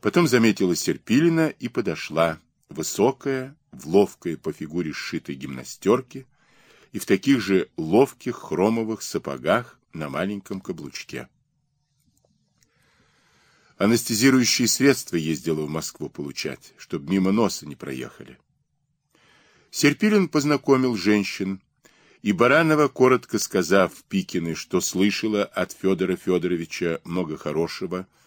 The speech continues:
о ее муже, приложив руку к пилотке, пошла к лечебному корпусу. И лишь отойдя на двадцать шагов, обернулась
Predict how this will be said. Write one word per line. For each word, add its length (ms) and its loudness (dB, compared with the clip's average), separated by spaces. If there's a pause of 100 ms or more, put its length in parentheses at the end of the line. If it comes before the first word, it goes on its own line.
(120)
о 120 -2
ее 280 -2
муже, 440 -6 (640)
приложив 680 2
руку 380 -2
к 80 -20
пилотке, 680 -2 (440)
пошла 640 0 (120)
к 80 -20
лечебному 600 -6
корпусу. 560 -14 (1400)
И 80 2
лишь 240 4
отойдя 720 4 (100)
на 180 0
двадцать 500 0
шагов, 640 -2 (600)
обернулась 880 2